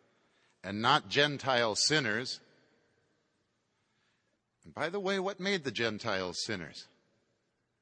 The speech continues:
Were they born with some disease, some evil substance?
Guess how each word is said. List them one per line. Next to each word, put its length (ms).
Were 140
they 180
born 420
with 120
some 1200
disease, 640
some 840
evil 320
substance? 640